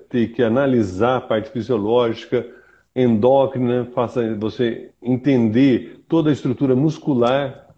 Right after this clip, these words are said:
que pra treinar mulheres é diferente, pra você fazer, por exemplo, um, um pico na gota, né, que a gente chama, na, na parte da base inferior do glúteo ali,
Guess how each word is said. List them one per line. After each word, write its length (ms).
que 120
pra 220
treinar 320
mulheres 720
é 120
diferente, 720
pra 120
você 300
fazer, 680
por 160
exemplo, 540
um, 1300
um 60
pico 680
na 200
gota, 440
né, 140
que 80
a 60
gente 120
chama, 520
na, 60
na 100
parte 320
da 100
base 340
inferior 400
do 120
glúteo 420
ali, 380